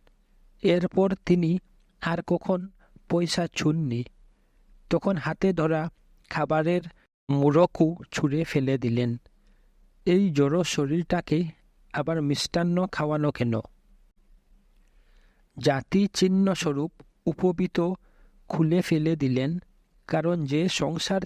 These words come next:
ত্যাগ করে সে কেবল গৃহ ও সম্পত্তি ত্যাগ করে না, উপরন্তু জাতি ও সামাজিক প্রতিষ্ঠাও ত্যাগ করে। তারপর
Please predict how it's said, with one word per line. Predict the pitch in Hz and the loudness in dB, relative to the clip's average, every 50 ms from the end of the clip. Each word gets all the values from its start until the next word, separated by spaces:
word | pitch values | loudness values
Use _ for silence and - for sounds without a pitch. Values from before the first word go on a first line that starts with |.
| - | -4
ত্যাগ | - 160 170 175 180 - _ - | -2 0 0 0 -2 -4 _ -6
করে | - 147 131 143 151 175 170 _ _ - _ _ _ _ _ _ _ - | -4 -4 -2 -2 -4 -4 -6 _ _ -20 _ _ _ _ _ _ _ -12
সে | - - - 165 175 190 - - | -8 -4 -2 0 0 0 0 0
কেবল | 170 165 156 180 180 175 | 0 0 2 2 2 2
গৃহ | 143 - 135 131 165 156 147 175 190 196 190 185 _ _ _ _ - | 0 0 0 0 2 2 2 4 2 2 2 -2 _ _ _ _ -4
ও | - 170 175 | -2 0 0
সম্পত্তি | 165 - - 151 143 131 - 175 - _ - 185 185 | 0 0 -2 -2 -2 0 -2 -2 -2 _ 0 -2 0
ত্যাগ | - - 165 160 165 - - | 0 0 0 0 0 -2 -4
করে | - 147 135 135 131 | -2 -2 0 0 0
না, | 127 127 117 107 101 - _ _ _ _ - _ _ _ _ _ _ _ _ _ - | 0 0 -2 -4 -6 -8 _ _ _ _ -20 _ _ _ _ _ _ _ _ _ -4
উপরন্তু | 170 175 - - 190 185 190 190 185 196 - - 175 175 190 202 185 _ - 147 | -2 -2 2 4 4 4 4 2 0 -4 -4 0 0 0 0 0 -4 _ -8 -6
জাতি | 139 147 143 139 139 - - 175 180 196 - - | -4 -2 -2 -4 -4 -6 -2 0 0 0 2 0
ও | 165 170 180 170 | 0 0 0 0
সামাজিক | - - 156 151 156 156 160 147 175 190 - | 0 -2 -2 -2 -2 -2 -2 0 0 0 0
প্রতিষ্ঠাও | - - 156 - - 170 156 - - - 156 147 170 190 - _ - | 0 -2 -2 0 0 -2 -2 -2 -4 -4 -2 -2 -2 -4 -6 _ -2
ত্যাগ | - 147 143 139 147 _ _ - | 0 2 2 2 0 _ _ -2
করে। | - 135 123 123 120 120 - - _ _ _ _ _ _ _ _ _ _ _ _ _ _ _ _ _ _ _ _ _ _ _ _ _ _ _ _ _ _ _ _ _ _ | -2 0 0 0 -2 -4 -6 -18 _ _ _ _ _ _ _ _ _ _ _ _ _ _ _ _ _ _ _ _ _ _ _ _ _ _ _ _ _ _ _ _ _ _
তারপর | - 165 165 175 175 - - 185 185 | 0 0 2 0 0 -2 0 -2 -2